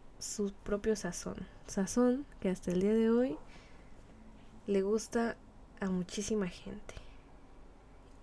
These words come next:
Y vienen personas de fuera para, solo para comprarle a ella. Así es como, como Oti y Víctor empezaron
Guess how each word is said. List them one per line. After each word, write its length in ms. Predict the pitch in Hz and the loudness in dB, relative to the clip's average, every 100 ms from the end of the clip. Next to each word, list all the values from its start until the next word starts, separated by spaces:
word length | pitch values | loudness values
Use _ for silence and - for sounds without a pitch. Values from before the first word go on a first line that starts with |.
| - - | -20 -2
Y 420 | - 208 202 202 - | 4 6 6 4 0
vienen 440 | 208 220 220 226 | 2 4 4 2
personas 560 | 208 202 214 208 202 196 | 0 0 2 2 2 0
de 120 | 185 | -2
fuera 440 | 180 233 240 214 262 - - - - - - - - - - - - | 0 2 2 2 -2 -10 -18 -18 -18 -18 -18 -20 -20 -20 -20 -6 2
para, 440 | 226 226 240 254 - - - - - - | 4 4 2 -2 -10 -20 -20 -20 -20 -12
solo 340 | - 247 285 294 | 2 4 4 4
para 200 | 233 208 | 2 4
comprarle 580 | 190 180 190 196 208 | 2 2 2 4 4
a 60 | 196 | 2
ella. 260 | 180 196 - - - - - - - - - - - - - - - - - - - - - - - - - - - - - | -2 -6 -12 -16 -16 -18 -18 -18 -18 -18 -20 -20 -20 -18 -16 -16 -16 -18 -18 -18 -18 -20 -20 -20 -18 -18 -20 -16 -12 -12 -6
Así 340 | 202 196 220 214 | -6 -4 2 2
es 120 | 214 | 2
como, 580 | - 214 202 196 185 180 - - - - - - - - - - - - - - | -4 0 4 6 4 0 -6 -16 -18 -18 -18 -18 -18 -18 -16 -14 -14 -16 -18 -2
como 440 | 202 190 185 185 | 4 6 6 4
Oti 300 | 202 208 214 | 2 0 0
y 80 | 196 | -2
Víctor 440 | 190 214 - 233 - - - - - - - | -2 -4 -4 -4 -6 -12 -16 -16 -16 -4 4
empezaron 840 | 185 180 185 - 214 233 247 | 4 4 0 2 2 4 2